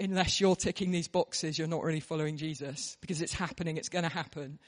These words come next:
We need to be absolutely aware that he came to do for us what we cannot do for ourselves, and we stand bro-,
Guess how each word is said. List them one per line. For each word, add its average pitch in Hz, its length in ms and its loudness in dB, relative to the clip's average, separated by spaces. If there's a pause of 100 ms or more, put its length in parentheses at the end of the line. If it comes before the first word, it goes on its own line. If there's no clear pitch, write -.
(120)
We 185 100 -2
need 185 220 0
to 180 60 -8
be 180 160 0
absolutely 185 680 0
aware 165 360 2
that 151 140 -2
he 165 160 -2
came 160 280 -6
to 175 100 -12
do 156 180 -6
for 156 160 -8
us 143 180 -6
what - 80 -10
we 147 100 -10
cannot 151 300 -8
do 143 160 -10
for - 140 -10
ourselves, 143 500 -6 (240)
and 165 140 -2
we 165 80 -2
stand 160 640 0 (340)
bro-, 185 220 2